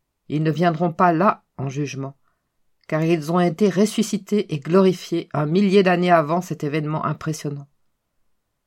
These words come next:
Bienheureux et saint celui qui a part à la première résurrection. Sur eux, la seconde mort n'a pas de pouvoir.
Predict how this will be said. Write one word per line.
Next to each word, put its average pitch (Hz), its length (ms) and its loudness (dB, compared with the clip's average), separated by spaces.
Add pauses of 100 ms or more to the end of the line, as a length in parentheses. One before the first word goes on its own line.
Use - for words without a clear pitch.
(580)
Bienheureux 208 640 6
et 175 100 2
saint 175 440 -4
celui 170 340 -6
qui 175 140 -4
a 165 80 0
part 170 320 2
à - 20 -2
la 151 120 -2
première 151 580 -2
résurrection. 135 640 -12 (880)
Sur 151 340 -4
eux, 175 180 0 (320)
la 131 140 -4
seconde 165 420 -2
mort 151 380 -6 (240)
n'a 135 140 -8
pas 139 180 -4
de 131 80 -10
pouvoir. - 680 -14